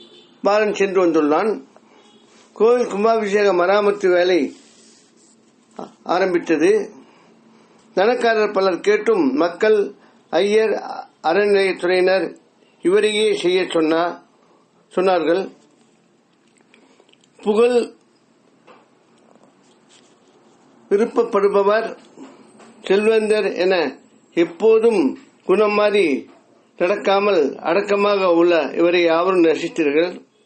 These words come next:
இதனால் கோயில் வேலையும் சம்மதித்து ஏற்றுக்கொண்டார். ஆனால், கொரோனா வந்தபோது நிலைமை தலைகீழாகிறது.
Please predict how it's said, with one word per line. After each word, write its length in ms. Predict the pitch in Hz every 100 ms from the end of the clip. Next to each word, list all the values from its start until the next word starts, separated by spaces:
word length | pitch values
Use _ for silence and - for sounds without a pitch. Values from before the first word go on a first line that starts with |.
| _ _ _ -
இதனால் 560 | 185 202 220 190 135 - _ _ _
கோயில் 300 | - 214 220
வேலையும் 580 | 214 196 208 196 139 -
சம்மதித்து 760 | - 180 202 196 - 208 180 - _ - - 262 _ _ - _ - _ _ - _
ஏற்றுக்கொண்டார். 800 | 180 214 190 160 160 180 190 - - _ _ _ _ - _ _ _ -
ஆனால், 500 | 226 254 226 156 -
கொரோனா 400 | 202 254 247 226
வந்தபோது 500 | 202 190 196 220 208
நிலைமை 340 | 190 208 208
தலைகீழாகிறது. 880 | - 180 190 185 165 156 - -